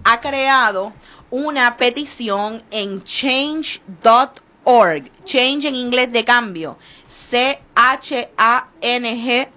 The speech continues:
punto O R G, y la petición lee de, tiene el siguiente nombre: Presidenta de la Cámara de Representantes de Puerto Rico, Jennifer González,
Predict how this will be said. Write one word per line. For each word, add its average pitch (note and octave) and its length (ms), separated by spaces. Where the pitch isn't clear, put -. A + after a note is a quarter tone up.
punto B3+ 560
O B3+ 300
R C4 340
G, E3+ 380
y A3+ 100
la A3+ 120
petición B3 580
lee C4+ 280
de, C4+ 180
tiene C4 400
el G#3 180
siguiente G#3 460
nombre: G#3 440
Presidenta A#3+ 720
de C#4 80
la A3+ 160
Cámara B3 340
de B3+ 120
Representantes B3 1040
de B3 100
Puerto B3 360
Rico, C4 300
Jennifer A#3 480
González, E3 800